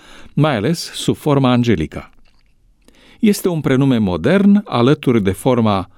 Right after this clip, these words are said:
Angelina și de masculinul Angel,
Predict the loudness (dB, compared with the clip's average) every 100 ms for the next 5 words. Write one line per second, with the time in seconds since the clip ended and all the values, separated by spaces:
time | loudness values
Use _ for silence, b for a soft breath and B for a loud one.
0 | _ -2 0 2 0 0 2 2 0 -4
1 | B B B 0 2 2 0 0 0 -2
2 | -4 0 2 2 2 2 0 -2 2 2
3 | 2 0 -4